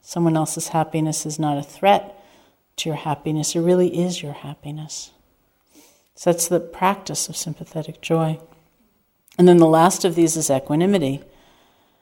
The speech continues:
which I'd always puzzled over. Like, what's that doing in there? You know, the first three seem to tie together so nicely.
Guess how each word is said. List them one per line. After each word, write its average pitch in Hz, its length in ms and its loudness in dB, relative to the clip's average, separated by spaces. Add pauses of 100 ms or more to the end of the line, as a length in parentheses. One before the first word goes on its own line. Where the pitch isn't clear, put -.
(760)
which 175 180 -2
I'd 202 140 8
always 254 540 6 (320)
puzzled 226 500 0
over. 139 520 -4 (1000)
Like, 156 200 -8
what's 190 380 -2
that 208 240 4
doing 139 300 0
in 135 140 -2
there? 135 240 -4 (1040)
You 170 60 0
know, 156 80 2
the 156 100 -2
first 190 440 2
three 175 520 2 (240)
seem 170 400 2
to 165 160 -8
tie 170 400 2
together 156 480 -2
so 156 240 -6
nicely. 156 580 -4